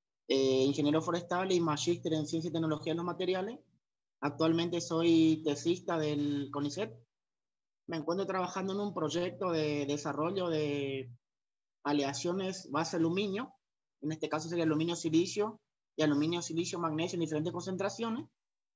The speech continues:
que va entre, en este, en lo que presenta ahora, estoy presentando la, lo que se estudió hasta el momento del, del, de la investigación, es una aleación de aluminio,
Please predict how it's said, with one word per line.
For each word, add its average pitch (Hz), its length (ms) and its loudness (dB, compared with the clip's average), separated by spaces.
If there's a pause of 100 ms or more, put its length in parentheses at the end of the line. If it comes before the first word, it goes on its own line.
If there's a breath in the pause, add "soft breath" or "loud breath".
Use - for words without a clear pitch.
(420)
que 151 140 2
va 170 220 4
entre, 151 580 0
en 139 380 0
este, 165 340 -2
en 151 80 -2
lo 143 100 0
que 143 80 -2 (160)
presenta 190 340 -4
ahora, 247 380 -2 (920)
estoy 147 320 2
presentando 175 480 0
la, 151 320 0
lo 143 160 0
que 147 60 -10
se 151 100 -10
estudió 147 180 0
hasta 160 140 -4
el 180 60 -4
momento 180 440 -2
del, 147 460 0
del, 131 240 -6
de 131 100 -4
la 147 60 0
investigación, 156 680 -4 (680)
es 156 200 -4
una 175 140 0
aleación 170 400 0
de 180 80 2
aluminio, 190 640 0